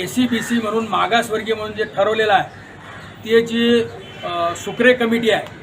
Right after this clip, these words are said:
हे बेकायदेशीर आहे. आणि परवाच दोन हजार एकवीसला म्हणजे पाच मे दोन हजार एकवीसला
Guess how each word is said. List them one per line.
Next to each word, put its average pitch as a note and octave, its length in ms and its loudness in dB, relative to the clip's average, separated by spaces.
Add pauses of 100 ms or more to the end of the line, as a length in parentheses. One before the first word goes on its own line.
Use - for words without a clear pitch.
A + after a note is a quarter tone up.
(200)
हे A3 80 4
बेकायदेशीर A#3+ 760 2
आहे. A3+ 480 2 (240)
आणि G3 140 -2
परवाच A3 600 0
दोन A3+ 460 0
हजार A3 420 2 (580)
एकवीसला A3+ 540 2
म्हणजे E3 440 -4
पाच - 460 2
मे A3 240 2
दोन G#3+ 280 0
हजार G#3 300 2
एकवीसला A3 760 0